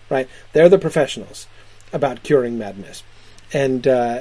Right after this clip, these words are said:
and they're the ones who are in charge of the king, of course, the sort of wicked, sadistic people of inherently malevolent, uh, purpose who are, uh, doing such cruel things to the king.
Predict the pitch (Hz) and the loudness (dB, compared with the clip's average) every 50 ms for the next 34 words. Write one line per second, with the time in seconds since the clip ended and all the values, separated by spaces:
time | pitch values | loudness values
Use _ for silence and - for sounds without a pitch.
0 | - - 139 135 131 123 131 131 123 123 120 120 117 113 - 123 120 113 117 117 | -6 -6 -6 -6 -2 0 -2 0 0 -2 -4 -4 -6 -6 -6 -4 -4 -4 -4 -8
1 | 117 - 127 117 117 113 120 113 - - - - 143 135 120 110 - - 117 107 | -8 -8 -8 -8 -8 -8 -12 -14 -16 -14 -6 -4 -4 -4 -4 -6 -8 -8 -8 -8
2 | 104 - - - - 120 113 104 101 - - - - - - - - - 131 107 | -8 -10 -14 -10 -8 -8 -8 -8 -10 -16 -20 -20 -20 -20 -20 -16 -10 -10 -10 -10
3 | 110 - - - - - 151 156 170 - - - - - - - - - - - | -12 -18 -20 -20 -20 -20 -20 -20 -20 -20 -20 -20 -20 -20 -20 -20 -20 -20 -20 -14
4 | - - 143 139 - 131 117 - - 123 131 127 - - 131 - - - 135 127 | 0 0 0 2 2 -2 -2 -4 -4 -2 -2 -4 -2 -6 -8 -8 -4 -6 -6 -4
5 | - 123 120 113 110 123 120 101 127 127 127 127 120 120 123 120 120 120 120 120 | -4 -4 -4 -4 -4 -6 -6 -4 -4 -4 -4 -6 -6 -8 -8 -6 -4 -4 -4 -4
6 | 117 120 123 123 120 113 107 - - 120 113 113 110 - - 147 139 - - 123 | -4 -6 -8 -8 -8 -10 -10 -10 -8 -8 -6 -6 -8 -4 0 0 2 2 0 -4
7 | - - - - - - - - - - - - 147 135 131 123 120 123 120 120 | -4 -6 -12 -12 -14 -20 -20 -20 -20 -14 -4 0 4 4 4 4 4 2 0 0
8 | 117 117 117 113 113 113 120 - - 135 139 127 123 120 120 - 131 - - - | 0 -2 -2 -2 -4 -6 -8 -12 -6 -2 -2 -2 -2 -2 -4 -8 -10 -12 -12 -8
9 | - 156 147 127 - 120 117 - - 120 113 - - 170 160 131 101 | 0 0 0 0 0 -4 -8 -6 -10 -10 -8 0 2 2 2 2 -2